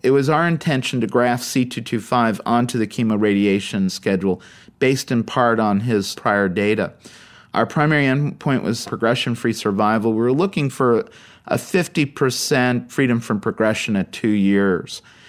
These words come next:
And in fairly quick order, about eighteen months, we accrued sixty-nine patients. There were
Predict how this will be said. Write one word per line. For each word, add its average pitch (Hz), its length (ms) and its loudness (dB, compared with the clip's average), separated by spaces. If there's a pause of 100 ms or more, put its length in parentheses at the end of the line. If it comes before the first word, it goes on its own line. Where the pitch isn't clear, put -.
(220)
And 127 460 0
in 123 160 -2
fairly 196 520 0 (180)
quick - 300 -2
order, 147 180 4
about 120 220 0
eighteen 143 360 0
months, 127 320 0
we 123 120 2
accrued 123 400 0
sixty-nine 120 600 -2
patients. 117 500 -4
There 113 120 2
were 101 200 0